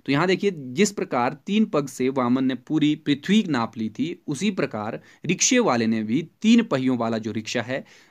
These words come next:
अ, उसको खींचने वाले जो, अ, फटी बिवाइयों वाले पैर थे, देखिए, है ना, अ, अ, थे, वो अपनी आजीविका कमाने के लिए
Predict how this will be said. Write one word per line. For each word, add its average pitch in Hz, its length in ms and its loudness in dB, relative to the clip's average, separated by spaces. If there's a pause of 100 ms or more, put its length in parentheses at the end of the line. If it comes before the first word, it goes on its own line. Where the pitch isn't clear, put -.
अ, 120 200 -2
उसको 196 300 2
खींचने 123 360 0
वाले 110 400 -2
जो, 117 160 -6
अ, 107 400 -12 (140)
फटी 214 280 0
बिवाइयों 120 440 0
वाले 107 240 -4
पैर 156 380 0
थे, 135 140 -8
देखिए, 117 440 -2 (380)
है 156 60 -2
ना, 180 240 0 (800)
अ, 110 280 -6 (400)
अ, 113 240 -4 (520)
थे, 151 120 4
वो 120 180 2
अपनी 165 320 0
आजीविका 190 440 2
कमाने 113 360 -2
के 104 140 -12
लिए 131 220 -10